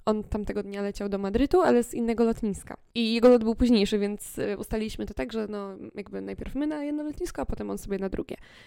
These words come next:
No i właśnie też podczas tej podróży jakoś tak się mało odzywał i ja już ogólnie wtedy, kiedy się widzieliśmy te pół dnia, czułam, że coś jest nie tak. I no teraz łatwo mi o tym mówić, ale ja naprawdę wtedy czułam, że to jest taki, wiecie, ostatni pocałunek, że z tym pocałunkiem na pożegnanie coś było nie tak.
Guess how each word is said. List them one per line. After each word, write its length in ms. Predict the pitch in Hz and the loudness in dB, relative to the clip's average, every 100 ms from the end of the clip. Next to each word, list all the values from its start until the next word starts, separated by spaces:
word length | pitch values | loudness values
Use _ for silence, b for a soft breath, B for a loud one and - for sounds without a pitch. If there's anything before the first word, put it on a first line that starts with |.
| B B B B - | B B B B -4
No 80 | |
i 160 | 349 440 | 0 2
właśnie 260 | 403 392 403 | 0 0 -2
też 140 | 381 | -2
podczas 280 | - - 262 | -4 -6 -4
tej 120 | 262 | -4
podróży 400 | - 233 247 254 | -2 0 2 4
jakoś 240 | 240 233 | 2 2
tak 140 | 220 214 | -6 -4
się 100 | 233 | -2
mało 280 | 226 214 202 | 0 0 0
odzywał 440 | 208 247 285 262 | -2 0 2 2
i 100 | 247 | 2
ja 100 | 285 | 2
już 160 | 359 - | 2 2
ogólnie 340 | 262 269 262 | 0 0 0
wtedy, 340 | - - 208 | -4 -4 -4
kiedy 200 | 196 208 | -4 -4
się 140 | 202 208 | -4 -6
widzieliśmy 460 | 196 214 208 - | -4 -4 -4 -4
te 80 | 202 | -6
pół 220 | 185 - | -4 -4
dnia, 200 | 208 208 | -2 -4
czułam, 300 | 208 214 196 | -4 -2 -2
że 80 | 196 | -2
coś 180 | - 190 | -6 -8
jest 120 | 190 | -8
nie 160 | 196 190 | -8 -4
tak. 300 | 226 247 - B B B B B B _ | 0 0 -2 B B B B B B _
I 380 | 233 226 220 226 | -2 0 -2 0
no 120 | 226 | 0
teraz 240 | 226 254 269 | 4 4 6
łatwo 240 | 269 - | 4 2
mi 120 | 269 | 0
o 80 | - | 0
tym 140 | - 277 | 2 2
mówić, 400 | 370 294 233 - | 2 2 0 -2
ale 180 | 226 | 0
ja 120 | 240 247 | 2 0
naprawdę 340 | 262 320 254 | 0 -2 -2
wtedy 340 | - 220 233 | 0 0 0
czułam, 280 | 277 - 247 | -2 -4 -2
że 100 | 247 | -4
to 120 | 233 | -2
jest 120 | 233 - | -2 -4
taki, 200 | 214 214 | -6 -6
wiecie, 220 | 208 - | -6 -6
ostatni 440 | 202 - 320 330 | -6 -2 0 0
pocałunek, 500 | - 254 233 202 190 | 0 2 2 2 0
że 120 | 190 | -2
z 160 | 202 - | -6 -8
tym 160 | 262 262 | -10 -8
pocałunkiem 600 | - 220 233 269 240 240 | -6 -4 -2 -2 -4 -4
na 80 | |
pożegnanie 520 | 214 208 196 226 240 214 | -8 -10 -6 -4 -4 -6
coś 140 | 208 | -6
było 200 | 196 196 | -4 -2
nie 120 | 196 190 | -2 -2
tak. 220 | - | -6